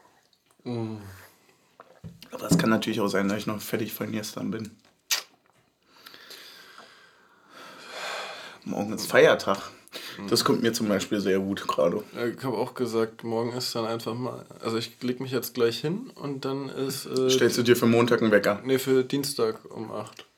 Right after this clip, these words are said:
Speaker 2: Mhm.
Speaker 1: Dann, oder um neun. Oder
Speaker 2: Ja,
Speaker 1: um, ja,
Speaker 2: weil
Speaker 1: sagen wir
Speaker 2: das
Speaker 1: mal, um, um, sagen wir mal um elf. Um
Speaker 2: Ist
Speaker 1: elf
Speaker 2: das,
Speaker 1: sollte
Speaker 2: ist es
Speaker 1: ich
Speaker 2: dann schon ein Sommerschlaf quasi, oder?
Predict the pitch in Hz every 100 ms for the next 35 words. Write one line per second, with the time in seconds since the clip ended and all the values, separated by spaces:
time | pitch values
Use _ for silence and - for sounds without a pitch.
0 | - 131 131 127 123 123 - 113 110 110
1 | 110 107 110 104 110 110 107 107 110 120
2 | 117 117 131 143 131 127 131 131 156 131
3 | 190 208 196 147 131 120 131 127 135 151
4 | 170 147 139 143 131 143 135 131 131 151
5 | 139 113 113 139 156 - 165 180 - -
6 | - 170 175 - 123 120 113